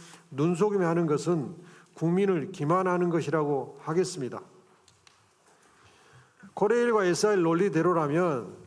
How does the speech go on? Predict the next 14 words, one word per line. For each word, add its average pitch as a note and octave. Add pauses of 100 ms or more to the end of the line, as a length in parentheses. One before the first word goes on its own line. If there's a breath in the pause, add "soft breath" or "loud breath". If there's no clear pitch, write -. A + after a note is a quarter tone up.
수수료 G#3
수익이 G3+
없으면 E3 (640 loud breath)
공익 F#3+
목적 G3
할인 G3
제도 F3+
운영하지 E3+
않겠다는 F#3
것인지 D3+
묻지 D#3+
않을 D3
수 D3
없습니다. A#2+